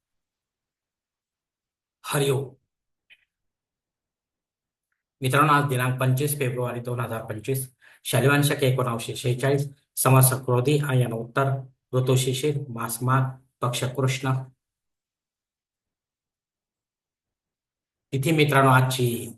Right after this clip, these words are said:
द्वादशी तिथी आहे. दुपारी बारा वाजून, अ, अठ्ठेचाळीस मिनिटानंतर त्रयोदशी तिथीला सुरुवात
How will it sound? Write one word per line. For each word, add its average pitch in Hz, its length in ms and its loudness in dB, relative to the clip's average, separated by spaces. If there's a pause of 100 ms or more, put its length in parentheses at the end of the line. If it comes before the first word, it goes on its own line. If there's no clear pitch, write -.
(100)
द्वादशी 131 480 2
तिथी 135 260 -2
आहे. 135 280 0 (300)
दुपारी 131 240 2
बारा 127 280 4
वाजून, 143 400 -2
अ, 127 220 -4
अठ्ठेचाळीस 135 540 -4
मिनिटानंतर 131 400 -2
त्रयोदशी 143 580 -2
तिथीला 131 360 -6
सुरुवात 107 320 -8